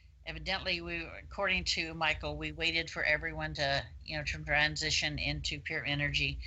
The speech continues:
And we traveled the stars. We traveled everywhere looking, uh, you know, looking at things, exa-,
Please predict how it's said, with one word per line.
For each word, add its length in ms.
And 200
we 140
traveled 720
the 80
stars. 560
We 80
traveled 360
everywhere 520
looking, 560
uh, 60
you 160
know, 140
looking 360
at 160
things, 440
exa-, 260